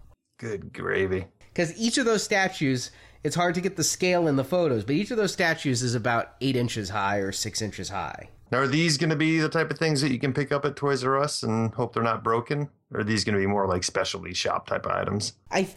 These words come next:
Speaker 2: don't think Toys R Us will be carrying this because from the packaging I saw there, this looks to be in line with that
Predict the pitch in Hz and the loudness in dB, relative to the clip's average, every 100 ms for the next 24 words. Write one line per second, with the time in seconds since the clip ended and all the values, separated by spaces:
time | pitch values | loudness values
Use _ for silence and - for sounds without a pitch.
0 | 156 156 233 294 - 220 202 - 185 160 | -6 0 2 0 0 0 0 0 0 2
1 | 156 147 131 120 151 147 151 147 143 139 | 2 2 -2 0 2 4 4 4 2 0
2 | - 143 147 139 120 - - - 156 143 | -2 -2 0 0 0 -6 -12 -4 0 0
3 | - 147 170 170 170 175 165 - 160 160 | 0 0 0 0 0 2 2 2 2 2
4 | 160 156 151 151 - - - 156 135 180 | 2 2 2 -2 -12 -20 -4 -2 2 0
5 | 175 - 131 143 139 131 127 - - 175 | 0 -4 0 2 4 2 -2 -14 -2 2
6 | 165 135 123 139 156 170 147 127 151 - | 2 2 2 4 4 2 2 2 0 0
7 | 165 151 143 | 0 2 0